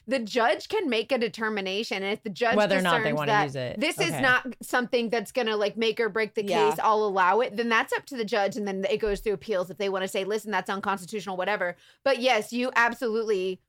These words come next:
Speaker 1: record it.
Speaker 2: 'Cause I'm just, I would be worried that I would, like, get in trouble for recording someone without
Speaker 1: Nope,
Speaker 2: their consent,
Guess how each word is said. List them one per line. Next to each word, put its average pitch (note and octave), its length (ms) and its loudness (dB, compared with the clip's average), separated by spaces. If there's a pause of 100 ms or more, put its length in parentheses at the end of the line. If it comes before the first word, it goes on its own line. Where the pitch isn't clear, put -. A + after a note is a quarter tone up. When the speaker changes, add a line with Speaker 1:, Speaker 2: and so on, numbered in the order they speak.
Speaker 1:
record A#3 500 2
it. D#3 180 -8
Speaker 2:
'Cause C#4 120 2
I'm D#4+ 200 4
just, G4 160 -2
I C4 180 6
would E4 140 2
be C#4+ 140 2
worried A#3 320 2
that G#3+ 80 4
I G3+ 120 4
would, G3+ 120 0
like, F#3 140 0
get F#3+ 120 -2
in F#3 60 -6
trouble G3+ 260 0
for F#3 160 -4
recording F3 360 -4
someone E3 280 -6
without D#3+ 160 -2
Speaker 1:
Nope, B3+ 140 4
Speaker 2:
their E3 80 -4
consent, F3+ 320 0